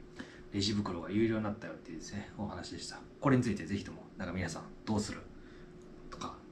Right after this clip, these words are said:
あと思うこととかあるのであればコメントいただければと思います。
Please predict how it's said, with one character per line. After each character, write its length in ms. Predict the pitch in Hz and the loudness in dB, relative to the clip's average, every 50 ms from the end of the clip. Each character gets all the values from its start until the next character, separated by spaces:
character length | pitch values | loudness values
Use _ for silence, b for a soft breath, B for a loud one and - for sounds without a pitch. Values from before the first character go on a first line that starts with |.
| - - | -4 -2
あ 100 | 98 92 | -2 -2
と 120 | - 90 85 85 87 90 90 90 | -2 -4 -8 -8 -10 -10 -8 -2
思 240 | 101 113 127 135 131 | 2 8 10 10 10
う 40 | - | 8
こ 100 | - - | 6 0
と 100 | - - | -8 -6
と 60 | - | -6
か 160 | - - - - - | -6 -6 -6 -6 -2
あ 100 | - 110 | 0 2
る 60 | 110 | 2
の 60 | 104 98 | 2 2
で 60 | 85 | 0
あ 60 | 80 | -2
れ 60 | 82 | -2
ば 80 | - - - | -4 -6 -8
コ 120 | - - 117 | -4 -2 0
メ 60 | 104 | 0
ン 20 | 98 | 0
ト 80 | 92 | 0
い 20 | 87 | -4
た 100 | - 82 | -6 -6
だ 100 | 80 - | -6 -6
け 80 | - | -8
れ 60 | 87 - | -8 -8
ば 80 | - | -8
と 100 | - - | -8 -8
思 100 | - - | -10 -10
い 60 | - | -10
ま 100 | - - | -10 -10
す。 160 | - - - | -10 -12 -12